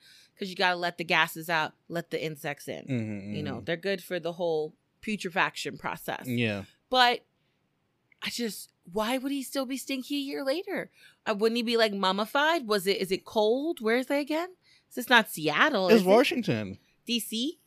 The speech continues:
Speaker 2: Uh, no, no, no, no. The
Speaker 1: Oh,
Speaker 2: state.
Speaker 1: Washington State. Oh, it's cold all the time there, so
Speaker 2: <laughs>
Speaker 1: that's different. It's, it's wet and cold, so maybe, I don't know. This is peculiar.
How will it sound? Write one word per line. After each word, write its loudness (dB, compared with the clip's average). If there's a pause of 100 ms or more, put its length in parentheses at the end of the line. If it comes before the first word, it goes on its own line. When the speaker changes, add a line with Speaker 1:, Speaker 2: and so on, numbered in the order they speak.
(340)
Speaker 2:
Uh, 0
no, 6
no, 2
no, 0
no. 0
The -6
Speaker 1:
Oh, -4
Speaker 2:
state. 6
Speaker 1:
Washington 8
State. 6
Oh, 2
it's 0
cold -4
all -6
the -8
time 0
there, 6
so 2
Speaker 2:
<laughs> 6
Speaker 1:
that's 4
different. -2 (420)
It's, -10 (140)
it's -6
wet 4
and -8
cold, -2
so -6
maybe, -6 (460)
I -10
don't -6
know. -8
This -16
is -14
peculiar. -16